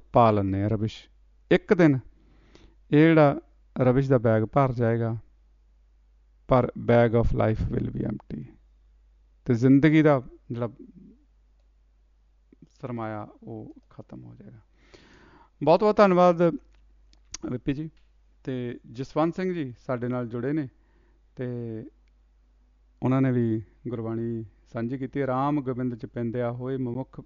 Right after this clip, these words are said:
ਮੁਖ ਪਵਿੱਤਰ, ਹਰ ਜਸ ਸੁਣੀਏ ਜਿਸ ਤੇ ਸੋਈ ਪਾਈ ਮਿੱਤਰ।" ਗੁੱਡ ਮਾਰਨਿੰਗ ਬੁਲਾ ਰਹੇ ਨੇ ਜੀ ਸਭ ਨੂੰ ਬੁਲਬੁਲ ਕੇ ਤੋਂ, ਜੀ ਆਇਆਂ ਨੂੰ ਇਹਨਾਂ ਦਾ। ਲਖਵੀਰ ਸਿੰਘ ਜੀ ਸਾਡੇ ਨਾਲ ਜੁੜੇ ਨੇ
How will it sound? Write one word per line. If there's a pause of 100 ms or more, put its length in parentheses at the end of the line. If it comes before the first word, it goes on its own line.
ਮੁਖ
ਪਵਿੱਤਰ, (640)
ਹਰ
ਜਸ (440)
ਸੁਣੀਏ
ਜਿਸ
ਤੇ (160)
ਸੋਈ
ਪਾਈ
ਮਿੱਤਰ।" (420)
ਗੁੱਡ
ਮਾਰਨਿੰਗ
ਬੁਲਾ
ਰਹੇ
ਨੇ
ਜੀ
ਸਭ
ਨੂੰ (400)
ਬੁਲਬੁਲ
ਕੇ
ਤੋਂ, (280)
ਜੀ
ਆਇਆਂ
ਨੂੰ
ਇਹਨਾਂ
ਦਾ। (840)
ਲਖਵੀਰ
ਸਿੰਘ
ਜੀ (300)
ਸਾਡੇ
ਨਾਲ (120)
ਜੁੜੇ
ਨੇ